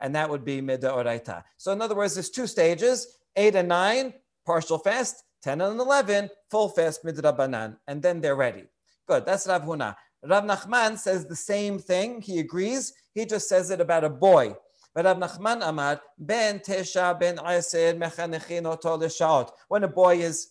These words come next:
we push everything up one, nine or ten years old, he does a partial fast for a few hours.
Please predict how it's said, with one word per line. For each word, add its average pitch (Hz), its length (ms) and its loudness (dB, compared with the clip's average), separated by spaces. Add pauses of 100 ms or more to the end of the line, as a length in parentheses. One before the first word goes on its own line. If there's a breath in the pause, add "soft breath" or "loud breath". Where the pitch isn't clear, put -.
(100)
we 151 140 -8
push 165 380 -8
everything 156 320 -4
up 147 160 -4
one, 117 240 -2 (180 soft breath)
nine 180 340 0
or 160 120 -6
ten 165 260 -8
years 160 240 -4
old, 151 320 4 (180 loud breath)
he 175 80 -4
does 170 220 0
a 170 60 -6
partial 160 420 -2
fast 156 400 -4
for 156 80 -4
a 151 60 -4
few 170 200 -4
hours. 175 520 2